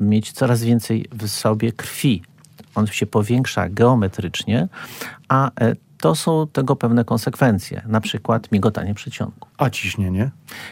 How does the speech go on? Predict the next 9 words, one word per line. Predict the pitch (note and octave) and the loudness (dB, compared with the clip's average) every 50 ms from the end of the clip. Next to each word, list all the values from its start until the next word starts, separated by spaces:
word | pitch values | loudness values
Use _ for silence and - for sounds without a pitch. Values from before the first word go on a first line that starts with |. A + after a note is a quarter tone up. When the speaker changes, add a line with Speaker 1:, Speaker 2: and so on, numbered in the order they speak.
| - _ - - | -20 _ -20 -6
Speaker 1:
Tak, | - - A#2+ C3 A#2 F#2+ - | 0 2 4 4 4 2 0
ciśnienie | - - G#2+ G#2 - - C3 C#3+ C#3 A#2+ G#2+ | -4 -4 -4 -2 0 2 4 6 6 4 4
krwi, | - - - - - C3 C3 | 2 -2 -8 -4 -2 0 2
jeżeli | A#2+ A2 G2+ G#2+ G2+ G#2 G2 | 2 2 2 2 2 2 2
mamy | G2+ G2+ G2+ F#2+ F#2 | 2 4 2 2 2
duże | F#2+ G2+ F#2 C3+ C#3+ B2 A2 F2+ | 0 2 2 4 4 4 2 0
ciśnienie | - - G2 - - G#2 G2 F#2 F#2 - | -2 -4 -6 -4 0 0 0 0 0 -2
krwi | - - - - G#2 G2+ G#2 B2 C#3+ D3 - - - - - _ _ | -6 -10 -10 -6 -2 0 0 0 0 -2 -4 -10 -18 -18 -20 _ _
i | - A2+ G#2+ - - | 2 2 2 2 0